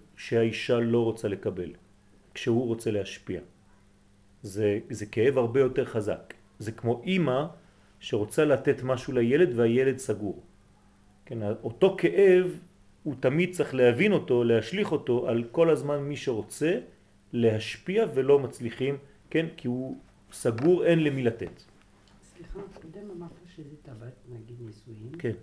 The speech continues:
Speaker 2: זה ח-, זה כמו ה-, השם סובב לעמו ישראל,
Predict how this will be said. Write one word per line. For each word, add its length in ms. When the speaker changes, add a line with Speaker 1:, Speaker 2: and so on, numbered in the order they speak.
Speaker 2:
זה 60
ח-, 280
זה 160
כמו 280
ה-, 280
השם 240
סובב 320
לעמו 260
ישראל, 500